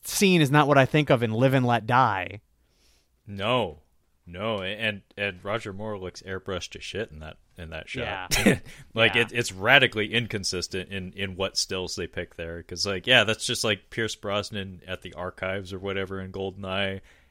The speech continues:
Speaker 2: and, like, sometimes he's in bed shirtless, sometimes he's hanging out with dead chicks. That's what I want on the cover of my fucking Bond movie, Bond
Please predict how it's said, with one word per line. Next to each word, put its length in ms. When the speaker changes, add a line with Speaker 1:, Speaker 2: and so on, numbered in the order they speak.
Speaker 2:
and, 100
like, 360
sometimes 680
he's 200
in 180
bed 400
shirtless, 580
sometimes 580
he's 260
hanging 300
out 140
with 200
dead 280
chicks. 560
That's 220
what 120
I 100
want 260
on 80
the 60
cover 360
of 80
my 120
fucking 380
Bond 340
movie, 280
Bond 400